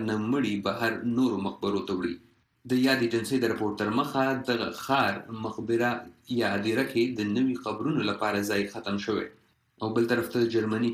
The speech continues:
چانسلره انجلا مارکل ډاکټر هم د کرونا وایرس ښکار شوی و چې د هغې وروسته انجلا مارکل خپل ځان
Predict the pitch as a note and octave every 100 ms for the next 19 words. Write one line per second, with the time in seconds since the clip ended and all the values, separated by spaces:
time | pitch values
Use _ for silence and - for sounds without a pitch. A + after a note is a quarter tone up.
0 | A#2+ A2 A2 - A#2+ A#2 A#2 B2+ A2 G#2
1 | G2 G#2+ B2 B2+ C3+ C3 C3 G2+ G2 -
2 | B2 A#2+ A#2 C3+ D#3 A2+ A2 G#2+ A2+ A#2+
3 | A2 B2 C3 - - G#2 G2+ E3+ C3 G#2
4 | A#2+ - - _ _ _ - C3 B2 A2+
5 | A#2+ A2+ A2+ A2 C3 C3+ C#3+ - C3+ C3
6 | B2+ A#2 A2 G#2+ A#2 B2+ A#2+ A#2+ A2+ -
7 | A#2 G#2 G#2+ G#2